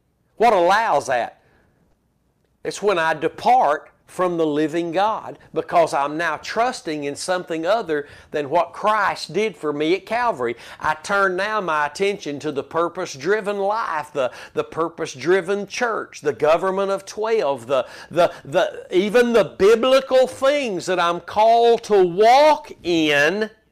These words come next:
If my faith gets put in those things, then that means my faith is not in Christ and what He did.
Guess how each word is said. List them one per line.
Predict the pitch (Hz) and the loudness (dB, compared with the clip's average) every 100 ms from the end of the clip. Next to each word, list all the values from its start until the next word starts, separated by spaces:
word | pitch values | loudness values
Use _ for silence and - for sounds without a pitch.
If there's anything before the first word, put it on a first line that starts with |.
| _ _ _ _ _ _ _ | _ _ _ _ _ _ _
If | 202 196 | 0 0
my | 185 208 185 | 0 0 0
faith | - 254 269 302 - - | 0 2 4 2 -2 -2
gets | 208 - | -2 -2
put | - - 226 | -6 2 4
in | 208 202 | 4 2
those | 208 254 277 - | 0 0 0 -4
things, | 185 175 185 214 196 - - | -2 0 0 -4 -8 -14 -8
then | 170 196 | -2 0
that | 208 196 | -2 -2
means | 214 247 226 175 | -4 -4 -6 -4
my | 196 | -4
faith | - 233 254 254 180 | -2 0 0 -2 -4
is | 170 | -4
not | 202 220 214 | -2 0 0
in | 208 196 | 0 -4
Christ | - 226 240 233 - | -6 -4 -2 -4 -8
and | 196 | -4
what | 196 208 | -2 -2
He | 208 | -4
did. | 254 277 175 | -4 -2 -4